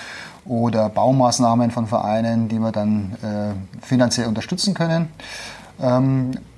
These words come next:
aber auch, dass wir Sportstätten bereitstellen, dass wir die Trainingsmöglichkeiten und Spielmöglichkeiten an Wochenenden für die Vereine bereithalten,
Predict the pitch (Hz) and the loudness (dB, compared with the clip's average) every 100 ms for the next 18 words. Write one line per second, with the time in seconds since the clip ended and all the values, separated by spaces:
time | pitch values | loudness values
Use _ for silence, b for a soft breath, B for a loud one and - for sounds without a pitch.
0 | - - 123 156 123 135 147 - 135 135 | -8 0 4 4 6 4 4 0 -4 0
1 | 131 - 156 - 175 156 151 143 - - | -2 -2 -2 -2 0 0 2 2 0 -2
2 | 139 139 143 135 - - - - - 117 | 0 2 0 -2 -8 -20 -14 -14 -8 -6
3 | - 120 120 113 107 117 139 135 135 127 | -2 -2 0 -2 -2 -2 -2 -2 -2 0
4 | 131 - 127 120 123 127 123 123 120 113 | -2 -2 0 2 2 2 2 4 2 -2
5 | 107 107 - - 135 127 123 117 - 110 | -4 -4 -4 -4 0 0 0 -2 0 0
6 | 113 113 107 110 110 127 120 113 113 110 | 2 0 0 0 -2 -2 0 0 0 2
7 | 110 110 104 110 107 107 107 101 - - | 2 0 -2 -6 -4 -2 -4 -6 -10 -16
8 | - 107 101 - - 120 123 117 110 104 | -10 -8 -6 -6 -2 0 0 0 -4 -2
9 | 110 113 113 110 117 110 110 110 | -4 -4 -4 0 0 2 2 0